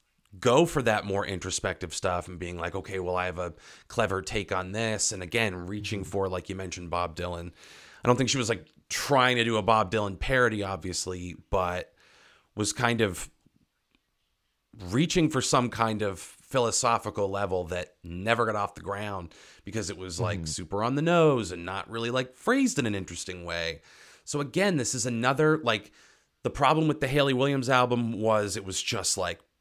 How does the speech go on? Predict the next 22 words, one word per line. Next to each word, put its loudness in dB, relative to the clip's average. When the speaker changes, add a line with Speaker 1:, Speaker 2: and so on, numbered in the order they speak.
Speaker 1:
brutally 6
masochistic. -6
It -4
was -4
just, 0
like, -6
it -2
had 4
to 6
have 4
been 4
unpleasant 2
to -6
make, -6
and -2
it -6
was -6
unpleasant -8
to -8
listen -2
Speaker 2:
Mm-hmm. -6
Speaker 1:
to. -8